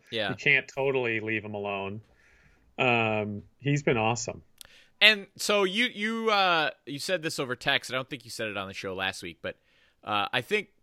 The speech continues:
Speaker 1: you know, you really hit it, where you, you and, and Matt, I could tell, have finally hit some acceptance with Elfried, which I, I, I love, 'cause I've been in acceptance of him the whole year. And I think that's the key point here. I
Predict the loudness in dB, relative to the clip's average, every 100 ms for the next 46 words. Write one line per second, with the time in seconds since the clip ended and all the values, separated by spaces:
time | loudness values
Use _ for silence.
0 | -10 -6 -4 -4 -6 -2 -2 -2 0 -2
1 | -2 -6 -2 0 2 0 -6 _ _ _
2 | -12 -6 -4 -4 -8 -4 0 4 4 2
3 | 0 0 4 4 4 0 -4 -2 0 0
4 | -2 -4 -2 -2 -4 -6 -2 -2 -4 -10
5 | -8 -8 -4 -2 -2 -6 -10 -10 -10 -6
6 | -4 -4 -6 -8 -8 -10 -8 -6 -4 -6
7 | -8 -12 _ _ _ _ _ _ _ _
8 | _ -2 6 6 8 10 10 8 6 6
9 | 8 6 4 2 -2 8 10 10 6 -2
10 | 2 2 2 4 4 4 0 -4 -2 -2
11 | -4 -4 -4 -4 4 6 6 6 6 4
12 | 2 -12 _ -8 -6 -2 -2 -2 -4 -4
13 | -2 -4 2 6